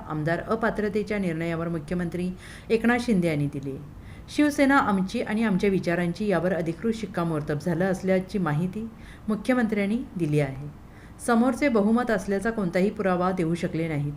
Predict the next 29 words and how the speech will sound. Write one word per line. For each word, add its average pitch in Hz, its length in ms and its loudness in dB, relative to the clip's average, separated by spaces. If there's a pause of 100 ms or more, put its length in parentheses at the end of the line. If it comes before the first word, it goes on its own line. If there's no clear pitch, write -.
(100)
तसेच 175 340 -2 (100)
त्यांनी 190 180 2 (100)
खोटी 196 200 0
कागदपत्र 214 600 0
दिल्याचं 170 380 0
देखील 165 280 -4
निकालात 151 420 -2
म्हटलंय. 143 300 -6 (560)
विधानसभा 226 520 4
अध्यक्ष 226 360 2
राहुल 226 320 2
नार्वेकर 208 460 2
यांनी 208 220 0
आमदार 185 420 0
अपात्रतेचा 190 680 -2
निर्णय 175 320 0
देताना 165 400 -2
पक्ष 220 320 -4 (320)
हा 233 80 2
एकनाथ 196 320 2
शिंदेंचा 165 500 -2
असून 165 240 -2 (440)
कोणत्याही 254 420 6
गटाचे 202 440 2
आमदार 185 460 0
अपात्र 202 400 0 (320)
असल्याचा 175 540 0 (440)
निकाल 185 360 2
दिला. 139 240 -6